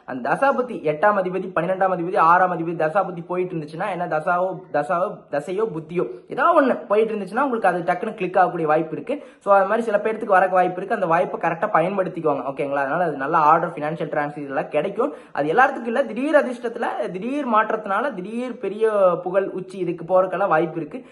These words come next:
So அதனால நீங்க இது எல்லாத்தையும் கடினமா ட்ரை பண்ணுங்க. நீங்க ஈஸியா வந்து இந்த அக்டோபர் மாதத்தை கடந்து போயிடலாம். So அதை மட்டும் பாத்துக்கோங்க. ஸ்ட்ரெஸ் அதிகமா எடுத்துக்காதீங்க. அது மட்டும்தான். பிசினஸ் ஈஸியா வந்து நீங்க ரன் பண்ணிட்டு போயிடலாம். அதை மட்டும் பாத்துக்கோங்க.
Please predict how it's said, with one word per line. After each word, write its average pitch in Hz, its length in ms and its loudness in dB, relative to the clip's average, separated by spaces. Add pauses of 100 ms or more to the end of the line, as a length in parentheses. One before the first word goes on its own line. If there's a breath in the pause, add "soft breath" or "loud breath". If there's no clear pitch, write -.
(100)
So 160 160 2
அதனால 185 260 2
நீங்க 180 180 -4
இது 156 140 2
எல்லாத்தையும் 185 360 -2 (160)
கடினமா 208 400 0
ட்ரை 202 240 2
பண்ணுங்க. 202 340 -6
நீங்க 175 220 -6
ஈஸியா 185 400 -4
வந்து 202 400 2
இந்த 156 180 0
அக்டோபர் 180 360 -2
மாதத்தை 165 260 -2
கடந்து 156 280 -2
போயிடலாம். 151 360 -4
So 139 220 -2
அதை 139 160 -2
மட்டும் 170 200 -4
பாத்துக்கோங்க. 151 400 -6
ஸ்ட்ரெஸ் 165 220 -2
அதிகமா 175 240 -2
எடுத்துக்காதீங்க. 151 560 -2 (200 loud breath)
அது 139 140 0
மட்டும்தான். 156 480 -2
பிசினஸ் 170 360 -6
ஈஸியா 165 280 -2
வந்து 156 180 -2
நீங்க 165 200 -2
ரன் 143 180 0
பண்ணிட்டு 160 360 0
போயிடலாம். 175 320 0
அதை 139 160 0
மட்டும் 135 220 -4
பாத்துக்கோங்க. 123 400 -6